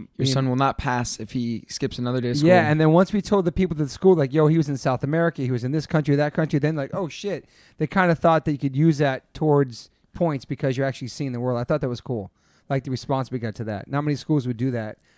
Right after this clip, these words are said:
Speaker 2: Um, is it difficult being in a touring environment, growing up in a touring environment?
Speaker 1: Not really. I mean, your band's pretty nice, and H two O is pretty chill. They're all really, like, not crazy wild when I was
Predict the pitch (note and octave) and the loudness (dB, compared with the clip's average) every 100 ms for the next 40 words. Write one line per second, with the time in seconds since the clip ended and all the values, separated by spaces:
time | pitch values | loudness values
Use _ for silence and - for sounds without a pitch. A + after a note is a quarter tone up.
0 | _ C3+ C3+ C3 B2 A#2+ - _ _ - | _ -4 -2 -2 -4 -8 -14 _ _ 0
1 | D#3 E3+ C3 F#3 G3+ G#3 F#3 F3+ E3+ C#3+ | 6 6 6 4 2 2 2 2 0 -4
2 | - D#3+ D3+ C#3 A#2 B2+ B2+ A#2 A2 C3 | -2 -2 -2 -4 -4 -4 -4 -6 -4 -2
3 | C3+ A#2+ A2+ C#3 B2 A#2+ G#2+ G#2+ A2 G#2 | -2 -6 -8 -6 -6 -6 -8 -6 -6 -6
4 | - _ _ _ _ _ _ _ B2 A#2+ | -8 _ _ _ _ _ _ _ -8 -4
5 | A#2 A2+ B2+ E3 G#2+ A2+ B2 B2+ G#2+ G#2 | -2 0 -2 -4 -4 0 2 2 0 -2
6 | G#2+ - G#2+ A2+ A2 G#2 A2+ G#2+ A#2+ B2+ | -4 -6 -4 -2 -2 -4 -6 -4 -2 -2
7 | A#2 C3 A#2 A2 G#2+ A2 - G#2+ G2 - | -4 -4 -2 -2 -4 -6 -6 -6 -8 -12
8 | _ _ _ _ _ - C3+ - D#3+ B2 | _ _ _ _ _ -4 -4 0 2 0
9 | - B2 G#2+ - C3 A#2 A#2 A#2 A#2 A2+ | -2 -4 -4 0 0 2 2 0 0 -2
10 | A2 G#2+ - _ _ _ _ A2+ B2 - | -4 -8 -14 _ _ _ _ -10 -10 -10
11 | - C#3+ C3 B2+ A2+ B2+ C3 A#2+ A#2+ A#2+ | -4 -2 0 -2 2 2 2 2 0 0
12 | B2 A#2 A2+ - - | 0 0 -2 -4 -10